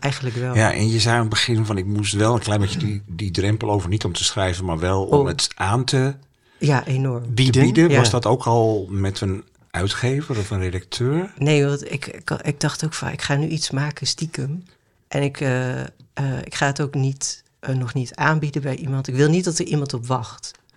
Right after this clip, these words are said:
Speaker 1: Dat was voor mij dit keer heel erg belangrijk. Ik dacht, "Oké, ik heb een beetje spaargeld. Eh, ik zie het wel weer, eh,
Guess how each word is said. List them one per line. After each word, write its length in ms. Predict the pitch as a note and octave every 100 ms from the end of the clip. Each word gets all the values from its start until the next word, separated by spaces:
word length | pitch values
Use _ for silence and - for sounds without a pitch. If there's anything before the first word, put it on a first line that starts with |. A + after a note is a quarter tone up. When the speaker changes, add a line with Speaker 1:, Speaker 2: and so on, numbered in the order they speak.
| _ _ -
Speaker 1:
Dat 160 | B2+
was 200 | C3 A#2
voor 140 | - B2
mij 320 | A#2+ B2 -
dit 240 | B2+ B2 -
keer 200 | B2 A#2
heel 180 | A2+ A2
erg 120 | A2
belangrijk. 560 | A#2+ A2+ A#2+ C3+ B2+ -
Ik 80 | -
dacht, 160 | -
"Oké, 160 | C3+ C#3+
ik 100 | A#2 - - -
heb 80 | -
een 80 | A#2+
beetje 200 | E3+ F3
spaargeld. 680 | - D3 D#3+ - F3 F3 - _ _ -
Eh, 180 | C3 B2
ik 100 | -
zie 160 | F3+
het 80 | E3+
wel 160 | D3 C#3+
weer, 420 | C#3+ C#3 C#3
eh, 100 | -